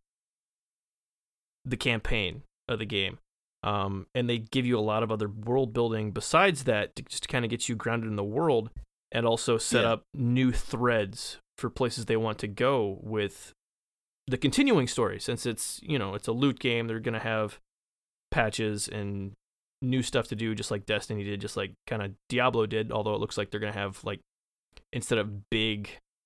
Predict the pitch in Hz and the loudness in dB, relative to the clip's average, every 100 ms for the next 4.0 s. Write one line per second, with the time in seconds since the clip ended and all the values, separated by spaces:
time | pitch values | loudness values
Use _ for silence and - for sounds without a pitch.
0 | _ 113 107 107 104 - 107 101 - 92 | _ -4 -2 0 -2 -2 -2 -2 -8 -6
1 | 101 - _ - 107 101 101 95 98 101 | -8 -8 _ -6 -4 -2 -4 -4 -4 -4
2 | - 113 107 101 98 98 - _ _ _ | -4 -6 -6 -4 -4 -6 -10 _ _ _
3 | _ _ _ _ _ _ 117 101 92 | _ _ _ _ _ _ -4 -2 -2